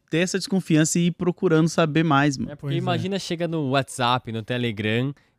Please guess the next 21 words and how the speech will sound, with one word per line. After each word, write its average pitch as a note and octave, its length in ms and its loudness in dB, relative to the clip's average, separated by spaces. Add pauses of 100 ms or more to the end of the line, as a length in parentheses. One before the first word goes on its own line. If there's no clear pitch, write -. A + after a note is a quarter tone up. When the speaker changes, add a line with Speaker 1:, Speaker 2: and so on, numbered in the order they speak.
(240)
Speaker 2:
que C3 200 0
aquele D#3+ 420 0
vídeo D3 460 2
são D3+ 160 -2
de C#3 180 -4
caixões D#3 960 2
das D3+ 380 -4
pessoas. E3 800 2 (240)
A C3 80 -12
pessoa - 160 -8
compartilha F#3+ 540 -4
na A3 160 -2
hora, E3 220 4
ela B2+ 80 0
não - 80 0
Speaker 3:
Sim. F#3 40 2
Speaker 2:
vai D#3+ 100 0
ficar C3+ 180 -8
pesquisando. A#2 840 -4
Speaker 3:
Velho, F3+ 320 2
Speaker 1:
Hum. A2+ 60 -6